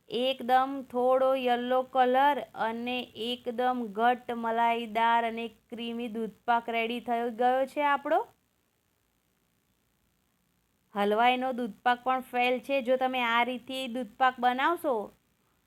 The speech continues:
તો એ પણ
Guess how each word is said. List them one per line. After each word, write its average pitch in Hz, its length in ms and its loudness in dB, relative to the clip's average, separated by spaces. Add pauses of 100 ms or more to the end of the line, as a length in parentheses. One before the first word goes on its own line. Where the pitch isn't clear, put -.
(1800)
તો 247 80 0 (280)
એ - 40 0
પણ 262 320 -2